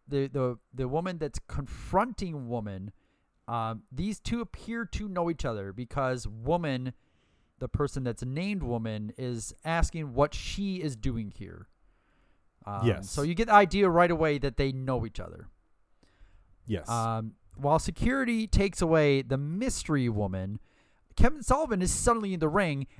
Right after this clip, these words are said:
Speaker 1: and has already broken a wooden chair over Chris Benoit's head,
Speaker 2: <laughs>
Speaker 1: which is just, it's a,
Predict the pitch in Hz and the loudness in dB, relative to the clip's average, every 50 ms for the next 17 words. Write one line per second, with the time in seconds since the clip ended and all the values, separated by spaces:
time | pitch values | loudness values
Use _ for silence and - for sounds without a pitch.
0 | - _ - 165 165 175 196 190 190 - - - 202 208 220 233 233 226 214 196 | -16 _ -2 0 2 4 4 2 2 0 0 6 8 8 8 8 4 -2 -2 -2
1 | 151 135 160 180 180 - 185 165 151 135 123 143 156 160 165 156 - 123 151 139 | 2 4 4 4 4 2 0 -2 -2 0 2 2 2 2 2 -2 -2 0 0 2
2 | 131 123 120 123 120 123 123 - - 131 113 - - 117 104 104 - 156 - - | 2 0 0 0 0 0 -2 -2 -2 -6 -6 -6 -8 -6 -6 2 2 2 2 2
3 | - - 147 143 110 95 90 80 - - _ _ _ 254 - 208 - - - _ | 0 0 0 0 -2 -4 -8 -12 -14 -16 _ _ _ -10 -8 -8 -10 -10 -6 _
4 | 202 - - - - 180 - - - 139 143 - 156 147 147 - 190 202 196 175 | -6 -6 -6 -8 -8 -8 -8 -4 -2 -2 -2 0 0 -2 -2 0 2 2 2 2
5 | - - - 160 151 - - 151 143 | 0 -6 -6 -6 -4 -2 -2 -4 -4